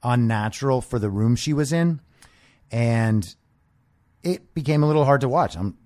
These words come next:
totally honest. I didn't like the speech. Uh, but she is also a successful, intelligent Latin woman. And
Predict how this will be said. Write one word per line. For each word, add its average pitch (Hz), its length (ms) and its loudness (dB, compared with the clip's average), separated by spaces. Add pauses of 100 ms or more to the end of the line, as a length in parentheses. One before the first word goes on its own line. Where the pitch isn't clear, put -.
(380)
totally 110 300 -2
honest. 110 300 -4
I 85 60 -10
didn't 98 440 -6
like 95 220 -8
the 113 80 -8
speech. - 440 -8 (520)
Uh, 110 320 -2
but 120 260 -8
she 135 300 -2
is 117 120 0
also 120 680 0
a 107 500 -4 (1040)
successful, 120 800 -2 (720)
intelligent 110 640 -2 (1160)
Latin 110 440 0
woman. 95 400 -6 (720)
And 127 400 2